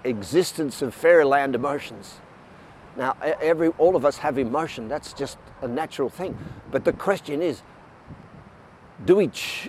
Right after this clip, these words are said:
do we choose it? So the, the, the living consciously means you see two sides of something or someone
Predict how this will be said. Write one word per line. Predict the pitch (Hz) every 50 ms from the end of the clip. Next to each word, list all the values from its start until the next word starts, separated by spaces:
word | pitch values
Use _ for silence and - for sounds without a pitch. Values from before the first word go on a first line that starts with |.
| -
do | - - 180
we | 208 180
choose | - - - - 190 220 202 - 127
it? | - - - - - - - - - - -
So | - - - 208 196 - - - - - - - - - - - - - - - - - - - - -
the, | 127 - 175 180 - - - - -
the, | 131 147 180 - - - - 156 123
the | 113 165 170 170 160 156 147 - - - - 151 151 -
living | 156 170 151 160 220 220 277 254 208 165
consciously | - - - 185 220 220 - - 165 - - - 139 131 127
means | 123 143 156 160 160 120 - -
you | - 135 135
see | - - - - 208 240 240 196 -
two | - - 190 196 175
sides | - - - - 143 147 165 175 156 113 135
of | 131 - -
something | - - 117 110 - - - 113 117 170 185 -
or | - 117 117
someone | - - - 139 127 117 101 101 117 123 113 98 101 120 131